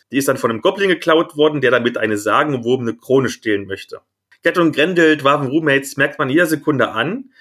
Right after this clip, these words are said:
dass sein Schöpfer Mario Brühling mit dem Dungeons and Dragons Rollenspiel wirklich ganz eng verbunden ist, dass er das wirklich gut kennt. Du kannst die Comics aber auch ohne Vorwissen lesen, also du musst gar nicht das Original kennen, aber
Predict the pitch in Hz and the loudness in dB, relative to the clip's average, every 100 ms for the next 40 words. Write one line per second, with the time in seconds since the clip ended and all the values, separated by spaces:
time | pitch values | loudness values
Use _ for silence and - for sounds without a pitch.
0 | _ _ 139 135 127 - 202 - 156 139 | _ _ -2 0 0 0 0 0 0 2
1 | 147 135 123 131 180 165 160 147 139 135 | 2 2 0 0 0 2 0 0 -2 0
2 | 131 127 123 120 _ _ - 135 160 156 | 0 0 -4 -10 _ _ -2 0 2 0
3 | 135 113 135 170 156 131 131 147 - - | -2 -2 0 0 0 2 2 2 -2 -4
4 | 131 131 127 127 - _ - 139 127 120 | 2 4 4 0 -8 _ -4 -4 -2 -8
5 | - _ _ 135 151 143 135 135 151 131 | -10 _ _ -2 0 0 2 2 2 2
6 | 107 101 117 120 117 - 131 135 - - | 0 0 0 2 0 -2 -4 -4 -6 -6
7 | 131 - 113 95 - _ _ _ _ _ | -8 -4 -4 -4 -14 _ _ _ _ _
8 | - - 170 170 143 160 151 127 120 120 | -12 -4 -4 -2 0 2 2 0 0 0
9 | 135 113 175 196 202 190 160 170 165 127 | 0 -2 0 2 0 0 0 0 0 -2
10 | 117 135 143 - 120 120 120 - 117 110 | -2 -2 -4 -6 -6 -4 -6 -6 -2 0
11 | 113 147 175 160 160 165 _ _ _ - | 0 0 0 -2 -4 -8 _ _ _ -8
12 | 123 131 123 | 0 2 0